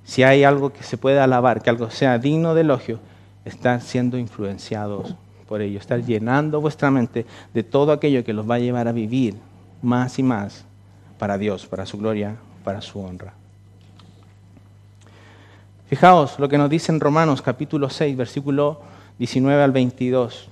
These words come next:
En cuanto a un poco resumen en lo que estamos diciendo aquí, cómo nosotros debiésemos estarnos comportando. Romando-, Romanos capítulo seis, versículo diecinueve hasta el veintidós.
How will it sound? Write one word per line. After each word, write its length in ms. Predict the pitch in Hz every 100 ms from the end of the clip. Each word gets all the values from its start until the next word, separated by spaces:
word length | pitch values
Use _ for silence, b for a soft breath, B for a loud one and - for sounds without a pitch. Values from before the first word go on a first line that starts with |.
| -
En 100 | 123
cuanto 300 | - 143 -
a 40 | 151
un 60 |
poco 240 | 139 156 160
resumen 420 | 135 - 160 147
en 100 | 120
lo 80 | 113
que 80 | -
estamos 340 | 135 131 127
diciendo 440 | 123 - 127 123
aquí, 360 | 113 - 113 104 -
cómo 200 | 131 135
nosotros 340 | 131 - 135
debiésemos 440 | 127 127 147 131 127
estarnos 480 | - 127 127 123 - B B
comportando. 600 | - 117 113 127 120 110
Romando-, 520 | 110 120 156 156 156 151
Romanos 520 | 127 127 180 147 151
capítulo 460 | 131 131 127 135 120
seis, 380 | 165 143 143 -
versículo 480 | 123 - 135 127
diecinueve 400 | 123 120 123 135
hasta 180 | 143 -
el 60 | 127
veintidós. 600 | 117 110 107 95 80